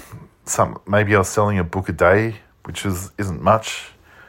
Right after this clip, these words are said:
looking back now, but that was, for me, that was fucking amazing. And, and with the money that I was making from my books while I was still working full time, 'cause I was still, still working in jobs,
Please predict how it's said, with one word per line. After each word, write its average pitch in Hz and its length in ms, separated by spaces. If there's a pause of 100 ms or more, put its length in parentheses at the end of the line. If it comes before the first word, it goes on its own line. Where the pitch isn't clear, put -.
(160)
looking 95 200
back 90 240
now, 104 240
but 87 160
that 92 100
was, 87 200
for - 180
me, 107 160
that 104 100
was 87 180
fucking - 340
amazing. 104 540 (540)
And, 98 640 (380)
and 110 300
with 113 180
the 113 180
money 110 640
that 98 180
I 92 60
was 92 160
making 92 320
from 92 160
my 85 140
books 90 540
while 90 140
I 87 60
was 87 120
still 92 240
working 85 520
full 82 240
time, 87 560
'cause - 160
I 85 60
was 85 140
still, 90 380 (220)
still 95 580 (220)
working 90 420
in 82 160
jobs, 87 540